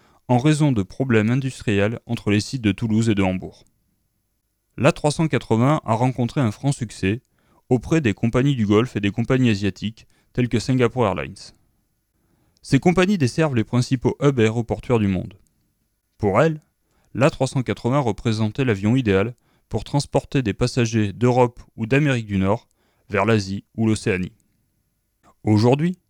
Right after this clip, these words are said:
Airbus a choisi d'arrêter le programme A trois cent quatre-vingts en raison de l'extrême faiblesse du carnet de commandes. Les nouveaux longs courriers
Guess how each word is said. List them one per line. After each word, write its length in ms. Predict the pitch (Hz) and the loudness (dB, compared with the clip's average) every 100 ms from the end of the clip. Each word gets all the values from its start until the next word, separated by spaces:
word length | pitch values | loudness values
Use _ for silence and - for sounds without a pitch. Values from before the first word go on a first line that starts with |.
| _ _ _ _ _ | _ _ _ _ _
Airbus 360 | 131 123 131 170 | 2 4 4 0
a 80 | 120 | 0
choisi 340 | 107 123 120 143 | 0 0 2 2
d'arrêter 360 | 110 110 147 | 0 0 0
le 80 | 117 | -2
programme 440 | - 110 110 113 - | -2 -4 0 -2 -2
A 80 | 135 | -6
trois 220 | - 127 | -4 -4
cent 160 | - 127 | -4 -4
quatre-vingts 560 | 104 - 101 98 123 - _ _ _ - | -6 -2 -2 0 -4 -8 _ _ _ -4
en 140 | 120 | -2
raison 360 | 110 151 139 120 | 2 2 2 0
de 100 | 98 | 0
l'extrême 400 | 131 - 131 107 | -2 -2 -2 0
faiblesse 360 | 123 117 123 | 0 2 0
du 100 | 113 | 0
carnet 260 | 95 113 117 | -2 -2 0
de 80 | 107 | -2
commandes. 420 | - 90 - - _ _ _ _ _ _ _ _ _ _ _ _ _ | -4 -8 -10 -16 _ _ _ _ _ _ _ _ _ _ _ _ _
Les 160 | 107 131 | 2 6
nouveaux 320 | 170 190 214 | 6 4 2
longs 140 | 165 | 2
courriers 420 | 143 131 120 123 | 2 0 0 0